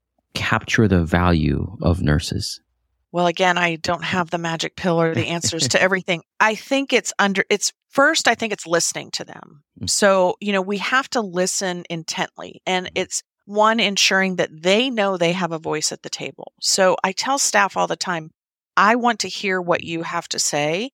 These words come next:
Speaker 2: sincerely. I may not be able to do all of the things that you want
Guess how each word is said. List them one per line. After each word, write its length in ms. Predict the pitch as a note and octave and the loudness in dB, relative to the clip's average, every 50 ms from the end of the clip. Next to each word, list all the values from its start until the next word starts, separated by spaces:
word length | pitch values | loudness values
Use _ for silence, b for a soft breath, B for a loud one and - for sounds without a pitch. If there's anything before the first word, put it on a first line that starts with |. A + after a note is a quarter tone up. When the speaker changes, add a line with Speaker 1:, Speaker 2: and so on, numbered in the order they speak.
| _ _ _ _ | _ _ _ _
Speaker 2:
sincerely. 920 | - - - G3 F3+ E3+ E3 - - - A3 G#3+ G3+ F#3+ E3+ D#3+ D3 C3+ - - _ - | -4 -2 -2 -2 -4 -4 -4 -4 -2 -2 0 0 0 0 0 -2 -4 -6 -8 -10 _ 0
I 180 | G#3+ A#3+ C4+ C#4+ | 2 2 4 4
may 220 | D4 C#4+ C#4+ C4+ | 2 0 0 0
not 400 | A#3 G3 F#3+ G3 G3+ G#3 - F#3+ | 2 2 4 4 4 2 0 0
be 160 | F#3+ F3 F3 | 0 0 2
able 180 | F3+ F3 F3+ E3 | 2 0 0 -2
to 160 | - - E3 | -2 -4 -4
do 340 | D3+ - F#3 F#3+ F#3 F3+ - | -2 0 0 2 2 2 2
all 320 | - C3 D#3+ D#3+ E3+ F3 F3 | 2 4 4 4 4 2 0
of 120 | E3+ E3+ | 0 -2
the 120 | E3 D#3 | -2 -4
things 400 | - - E3+ D#3+ D#3 D#3 D3+ - | -2 -4 -6 -8 -8 -10 -10 -8
that 120 | - - - | -8 -10 -10
you 180 | D#3 D3+ D3+ | -10 -10 -12
want 600 | D3+ D3 D3+ D3 D3+ E3+ G#3+ - - - - - | -12 -8 -4 -2 -2 -2 -2 -4 -4 -6 -6 -6